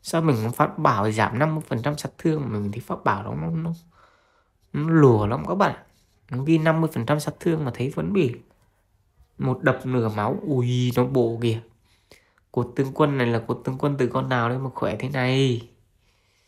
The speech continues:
Trời ơi, Dương Phi, bây giờ bạn này khỏe lắm. Không phải, cột, cột tướng quân từ thằng nào ta? Vậy là cột tướng quân từ Bạch Cốt Tinh các bạn. Bạn này bây giờ Bạch Cốt Tinh sẽ là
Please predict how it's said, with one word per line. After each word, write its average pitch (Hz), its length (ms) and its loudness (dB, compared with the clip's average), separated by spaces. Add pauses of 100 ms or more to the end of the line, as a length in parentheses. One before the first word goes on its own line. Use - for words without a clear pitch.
(920)
Trời 123 140 -10
ơi, 120 260 -4
Dương 127 280 -6
Phi, 127 280 -6
bây 123 160 -6
giờ 120 100 -4
bạn 110 140 -4
này 110 140 -8
khỏe 117 220 -10
lắm. 139 320 -4 (2250)
Không - 200 -10
phải, 101 240 -12 (140)
cột, - 260 -20
cột - 220 -12
tướng 123 180 -4
quân 139 240 -4
từ 117 160 -4
thằng 110 220 -6
nào 104 280 -8
ta? 135 180 -8 (2000)
Vậy - 240 -4
là 117 280 0
cột 120 200 0
tướng 131 140 -2
quân 147 220 0
từ 117 80 -2
Bạch 113 240 -6
Cốt - 80 -16 (120)
Tinh 143 220 0
các 131 80 -6
bạn. 180 180 -4 (220)
Bạn 104 220 -10
này 107 140 -4
bây 123 200 -2
giờ 117 100 -4 (220)
Bạch 110 240 -6
Cốt - 120 -20 (160)
Tinh 135 240 -2
sẽ - 220 -10
là 135 260 -4